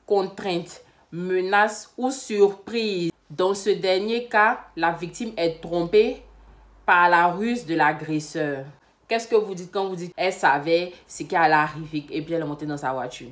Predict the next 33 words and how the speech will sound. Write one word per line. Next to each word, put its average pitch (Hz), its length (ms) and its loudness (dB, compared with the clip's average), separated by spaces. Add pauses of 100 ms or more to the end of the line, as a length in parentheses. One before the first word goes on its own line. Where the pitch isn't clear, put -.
(140)
Non. 165 460 -2 (340)
On 175 120 -4
dit, 180 360 -8 (160)
dans 175 140 -2
ce 190 100 -2
dernier 180 280 0
cas, 214 100 4
la 165 140 6
victime 165 360 -8
est 165 240 0
trompée 175 400 0
par 202 160 0
la 151 240 4
ruse 175 760 -4
de 147 180 -8
l'agresseur. 151 720 -4 (360)
Pas 160 140 -8
entendu. 143 580 -10 (920)
J'espère 214 500 0
que 151 260 -4 (1040)
mes 156 160 -4
conseils, 165 600 -2
vous 160 100 -8
allez 151 160 0
écouter. 156 520 -8 (920)
Et 165 140 4
puis, 165 440 -10 (460)
n'hésitez 180 320 -2
pas 170 220 2
à 160 120 2
partager 165 760 0
cette 185 240 -8
vidéo-là 151 760 -4